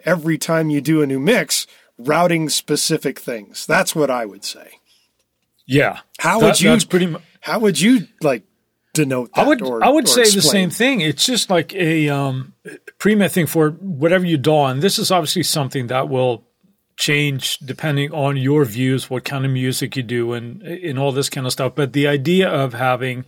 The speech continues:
Speaker 2: a, um, a template where you plug in your tracks with routing all set up to different auxiliaries and groupings, and maybe even have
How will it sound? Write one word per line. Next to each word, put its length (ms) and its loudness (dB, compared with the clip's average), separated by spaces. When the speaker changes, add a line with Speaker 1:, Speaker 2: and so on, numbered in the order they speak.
Speaker 2:
a, 320 0
um, 380 -4
a 60 -4
template 580 -2
where 240 -2
you 220 -4
plug 420 0
in 160 0
your 160 0
tracks 640 -6
with 280 2
routing 400 0
all 160 -2
set 240 -2
up 160 -4
to 100 -8
different 640 -4
auxiliaries 920 0
and 560 -4
groupings, 840 0
and 480 -4
maybe 320 0
even 420 0
have 640 -2